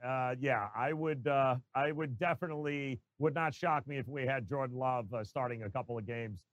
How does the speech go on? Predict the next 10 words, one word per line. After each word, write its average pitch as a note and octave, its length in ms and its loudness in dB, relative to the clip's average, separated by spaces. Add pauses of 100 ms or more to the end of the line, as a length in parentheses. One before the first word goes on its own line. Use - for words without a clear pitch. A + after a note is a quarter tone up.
(240)
uh, A#2 200 0
for D3 220 -2
injury C#3+ 500 0
purposes. G2 800 -2
Otherwise, A#2+ 680 4
I, A2 240 0
I A2+ 100 0
don't G#2+ 320 -2
see A2+ 180 -6
him G#2 180 -4